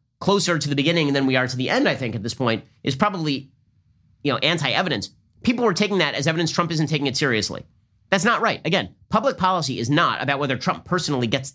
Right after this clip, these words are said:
covid. Just like the death rate on covid has nothing to do with what I per-, what personally happens to me. The, it, people's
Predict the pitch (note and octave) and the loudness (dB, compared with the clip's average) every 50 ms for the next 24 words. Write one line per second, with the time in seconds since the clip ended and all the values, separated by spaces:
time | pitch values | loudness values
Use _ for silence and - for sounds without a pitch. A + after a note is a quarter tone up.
0 | _ _ - F#3 F3 G2 D#2 - - _ _ _ _ _ _ _ - G#3 G#3+ - | _ _ 0 0 0 0 -6 -10 -12 _ _ _ _ _ _ _ -2 0 0 2
1 | G3 F#3 D#3 C3+ B2+ - _ _ _ _ E3 D#3+ D3+ G#3+ A#3+ A#3 - - B2+ G2+ | 2 2 2 0 -2 -8 _ _ _ _ 0 2 2 2 0 0 -4 -2 -2 -2
2 | D2+ - - - - _ - C#3 D3+ - G3 G3+ F3 D3+ D3+ C3+ C#3+ F3+ F3+ F#3 | -2 -4 -8 -12 -12 _ 0 0 2 2 2 0 2 0 0 2 2 0 2 2
3 | F3+ D#3+ D3+ D#3 C#3+ F#2+ E2+ E2+ - - _ _ - D3 A#2 C3+ D3+ D3 - - | 0 0 2 2 2 0 -2 -4 -8 -14 _ _ -4 -2 0 2 2 0 2 0
4 | D#3 F#3+ - - F3+ G3 F3 F3+ E3 E3+ G#3 F#3+ - F#3+ F#3 E3+ D3+ D#3+ D3 - | -2 -2 -2 -4 -6 -2 -2 -2 0 0 -2 -2 0 0 0 2 2 2 0 0
5 | D3+ C#3+ C3+ - D3+ E3 F#3+ D3+ - - - _ _ _ _ _ _ _ _ _ | -2 -6 -4 -2 0 2 2 0 0 -4 -10 _ _ _ _ _ _ _ _ _
6 | _ _ _ _ _ _ _ _ _ _ _ - - F#3 - D3 D#3+ C#3 - C#3+ | _ _ _ _ _ _ _ _ _ _ _ -2 -2 -2 0 0 -4 -8 -8 -10
7 | B2 A2+ C3+ A3 A#3+ C4+ B3 F#3+ | -10 0 2 2 2 4 2 0